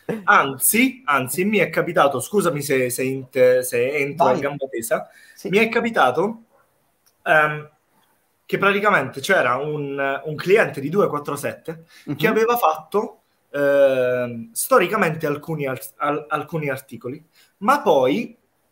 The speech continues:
Speaker 1: che cosa aveva combinato? Oddio, aveva, ok, per fare in modo che gli articoli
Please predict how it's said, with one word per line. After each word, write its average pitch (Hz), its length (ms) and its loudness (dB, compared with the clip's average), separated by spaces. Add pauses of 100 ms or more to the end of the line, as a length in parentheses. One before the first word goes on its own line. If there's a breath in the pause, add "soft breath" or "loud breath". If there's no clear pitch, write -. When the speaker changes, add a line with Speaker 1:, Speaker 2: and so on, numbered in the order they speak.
(240)
Speaker 1:
che 165 160 -16
cosa 220 260 -6
aveva 165 280 -6
combinato? 135 640 -10
Oddio, 127 340 -16 (340 soft breath)
aveva, 123 760 2 (2000)
ok, 123 600 2 (320 soft breath)
per 165 160 2
fare 262 200 0
in 214 60 2
modo 139 300 0
che 170 220 2
gli 143 120 -2
articoli 127 720 -4